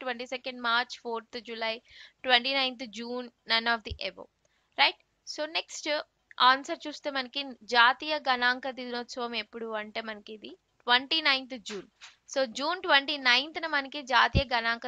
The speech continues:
దినోత్సవం జరుపుకుంటారు. అలాగే మనకి వరల్డ్ స్టాటిస్టిక్స్ డే కూడా ఉంది. So ప్రపంచ గణాంక దినోత్సవం అది ఎప్పుడు జరుపుకుంటారు అంటే మనకి అక్టోబర్ ట్వంటీయత్న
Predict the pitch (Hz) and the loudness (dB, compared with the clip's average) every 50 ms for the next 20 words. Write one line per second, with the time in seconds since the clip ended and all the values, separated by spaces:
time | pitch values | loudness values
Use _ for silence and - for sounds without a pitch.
0 | 233 240 240 233 226 226 - - 240 233 220 214 208 - _ - 233 226 226 220 | -8 -8 -8 -6 -8 -8 -8 -10 -10 -8 -6 -6 -6 -6 _ -10 -12 -8 -4 -2
1 | 240 240 277 320 - - 240 254 262 285 320 320 349 339 320 302 294 339 339 294 | 0 0 0 0 4 6 6 6 6 6 4 2 0 -4 -6 -6 -6 -6 -8 -8
2 | 262 226 247 254 269 294 311 349 359 - - - - 294 254 254 254 285 - - | -6 -2 2 4 6 6 6 4 2 -4 -6 4 6 8 8 8 6 0 -10 -12
3 | - 285 240 254 254 269 269 262 254 240 247 254 247 240 240 226 220 226 247 320 | -12 -12 -12 -12 -6 -2 0 0 0 0 0 2 4 4 2 2 0 -4 -6 -8
4 | - - - - - - - _ - - 311 320 - 277 277 285 311 320 349 330 | -8 -10 -16 -20 -20 -20 -20 _ -2 0 2 6 8 8 8 8 6 4 6 6
5 | 359 339 339 320 - - 254 233 _ _ 226 226 247 247 262 269 277 277 311 285 | 6 8 8 8 6 4 -2 -12 _ _ 0 2 4 6 6 4 4 2 0 -2
6 | 247 254 247 247 240 240 226 - 269 277 320 - - - 254 262 294 311 330 - | -2 -2 -2 -2 -2 -4 -2 -2 -2 -2 -2 2 4 6 6 6 6 2 0 -2
7 | - 330 311 269 294 277 269 254 - 285 294 277 262 269 262 254 254 254 247 247 | -4 -6 -4 0 0 0 0 -2 -4 -6 -4 -2 2 2 2 2 2 0 -2 -2
8 | 247 254 247 240 240 240 240 - - - - - 240 - _ _ - 320 302 269 | -4 -6 -4 -4 -4 -6 -6 -6 -6 -2 -2 -2 -2 -2 _ _ 2 4 4 6
9 | 311 311 302 - 285 262 247 233 240 247 277 277 269 262 262 262 262 | 4 2 2 2 2 2 2 2 2 0 0 2 2 0 0 -4 -8